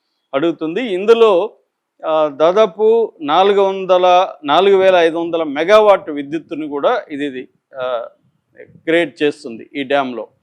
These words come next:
హైడ్రో ప్రాజెక్ట్ ఉంది. అట్లాగే ఎనిమిది మిలియన్ల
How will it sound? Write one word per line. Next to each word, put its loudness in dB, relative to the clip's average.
హైడ్రో 0
ప్రాజెక్ట్ -4
ఉంది. -6
అట్లాగే 2
ఎనిమిది -2
మిలియన్ల -2